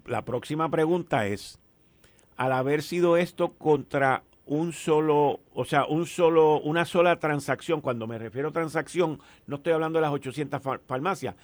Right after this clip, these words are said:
estoy hablando de un plan médico con Abarca. Yo lo veo, vamos a decir, como el caso número uno. Eh, ¿van a haber más casos? ¿Están ustedes mirando otros casos de Abarca con otros planes médicos, como les mencioné, el del gobierno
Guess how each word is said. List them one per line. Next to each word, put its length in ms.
estoy 200
hablando 320
de 60
un 140
plan 240
médico 420
con 220
Abarca. 560
Yo 140
lo 120
veo, 200
vamos 180
a 40
decir, 220
como 440
el 180
caso 300
número 320
uno. 320
Eh, 300
¿van 340
a 60
haber 220
más 200
casos? 380
¿Están 240
ustedes 300
mirando 500
otros 360
casos 420
de 100
Abarca 540
con 260
otros 320
planes 320
médicos, 460
como 260
les 100
mencioné, 540
el 160
del 160
gobierno 580